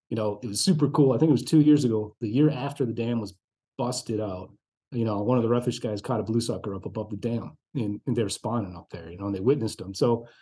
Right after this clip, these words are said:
I'd really like to catch one in that river just as a testament to dam removal and, and, and the positive impact that can have. Um, you know, number two, I've always been, it's funny, I'm a roughish guy, but for many years in my entire life, I have had a respect for salmonids.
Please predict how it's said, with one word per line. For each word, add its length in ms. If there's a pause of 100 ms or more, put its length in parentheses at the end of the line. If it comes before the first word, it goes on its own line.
(100)
I'd 120
really 240
like 180
to 60
catch 260
one 260
in 120
that 180
river 280
just 280
as 160
a 40
testament 500
to 60
dam 300
removal 520
and, 200
and, 200
and 180
the 60
positive 420
impact 340
that 140
can 100
have. 260 (380)
Um, 440 (360)
you 60
know, 100
number 220
two, 400 (260)
I've 120
always 260
been, 320
it's 100
funny, 220
I'm 100
a 40
roughish 340
guy, 220
but 180 (200)
for 80
many 200
years 260
in 80
my 140
entire 300
life, 260 (120)
I 100
have 460
had 200
a 20
respect 380
for 80
salmonids. 580